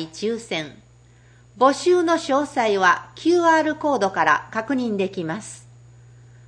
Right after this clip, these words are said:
申し込み問い合わせ、聖火リレー光市実行委員会体育課、郵便番号七四三の零零一一、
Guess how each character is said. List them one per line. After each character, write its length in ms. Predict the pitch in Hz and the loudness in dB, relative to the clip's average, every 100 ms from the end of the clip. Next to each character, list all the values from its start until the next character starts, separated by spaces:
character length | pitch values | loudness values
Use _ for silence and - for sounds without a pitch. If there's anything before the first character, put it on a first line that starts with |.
| - | -8
申 240 | 254 320 320 | 2 2 2
し 100 | - | -2
込 160 | 277 | -2
み 220 | 254 233 - | 0 -6 -2
問 240 | 240 254 | 0 2
い 60 | 220 | 2
合 80 | |
わ 160 | 185 185 | 2 0
せ、 380 | - 170 - - - - | -4 -6 -8 -16 -20 -20
聖 300 | - 330 359 | -6 0 0
火 200 | 349 320 | 2 0
リ 160 | 311 254 | 0 0
レ 300 | 196 170 139 | 0 0 -2
ー 20 | |
光 400 | - - 330 339 | -12 2 2 2
市 200 | - 220 | -2 -4
実 260 | 202 233 - | -4 -6 0
行 240 | 320 320 | 4 4
委 60 | 302 | 4
員 240 | 277 226 | -4 -6
会 320 | - 170 151 - | -2 0 0 -4
体 220 | - 226 233 | -4 -2 -2
育 200 | 233 - | -6 -16
課、 260 | - 165 - - - - - - | 0 0 0 -20 -20 -20 -20 -8
郵 220 | 240 330 | 0 2
便 280 | 320 311 277 | 2 0 -2
番 320 | 262 233 190 | -2 -2 -4
号 320 | 160 151 143 - | 0 0 -2 -4
七 340 | 226 294 339 | -2 0 0
四 220 | 339 269 | -2 -4
三 440 | 208 - 220 180 156 | -4 -4 -2 -4 -4
の 200 | 151 - | -6 -6
零 360 | 190 269 339 311 | -2 0 0 0
零 280 | 302 233 | 2 2
一 400 | 175 160 - 180 | 2 -2 -6 -6
一、 360 | 165 - 139 135 | -6 -12 -16 -16